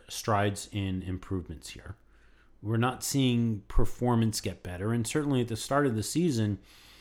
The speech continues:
it was looking like th-, this car was worse than the Williams. So why are we sticking with this? I, anyway. So yeah, that's happening.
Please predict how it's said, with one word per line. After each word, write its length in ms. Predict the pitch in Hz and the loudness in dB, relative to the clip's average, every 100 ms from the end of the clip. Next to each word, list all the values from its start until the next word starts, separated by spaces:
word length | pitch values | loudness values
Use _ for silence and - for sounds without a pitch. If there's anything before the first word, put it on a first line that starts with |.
| - - | -20 -2
it 140 | 131 | 2
was 240 | 120 120 117 | 4 2 4
looking 320 | 143 147 135 | 2 4 2
like 320 | 127 123 120 - 123 | 2 0 -4 -12 -10
th-, 140 | 117 - | -10 -8
this 360 | 113 120 123 | 0 2 2
car 340 | - - 139 120 | -2 4 4 6
was 480 | 117 113 107 - - - - | 2 0 -2 -12 -18 -20 -10
worse 500 | 110 107 113 127 - | -6 -2 0 0 -2
than 180 | 123 120 | -2 0
the 80 | 113 | 2
Williams. 680 | 113 131 90 - - - - _ _ _ _ - _ _ _ _ _ _ _ _ _ _ - | 2 2 -2 -8 -18 -18 -18 _ _ _ _ -20 _ _ _ _ _ _ _ _ _ _ -14
So 800 | - - 127 120 113 113 101 101 - - - - - - - - - | -8 0 2 4 2 0 -4 -10 -20 -20 -20 -20 -20 -20 -20 -20 0
why 220 | 147 143 | 4 6
are 80 | 127 | 4
we 80 | |
sticking 340 | 110 - - - | 2 -2 -10 -18
with 100 | - - | -20 -20
this? 280 | - - - - - - - _ - _ _ _ _ _ _ - _ _ _ - | -18 -18 -18 -20 -20 -20 -20 _ -20 _ _ _ _ _ _ -20 _ _ _ -12
I, 140 | 117 - - - - - - | -10 -10 -18 -20 -20 -20 -8
anyway. 300 | 117 101 - - - - - - - - _ - - _ _ _ _ _ - | -6 -6 -8 -18 -20 -20 -20 -20 -20 -20 _ -20 -20 _ _ _ _ _ -20
So 140 | - 120 | -10 -4
yeah, 120 | 107 | -2
that's 220 | 101 95 | -4 -6
happening. 300 | 92 - - | -10 -14 -20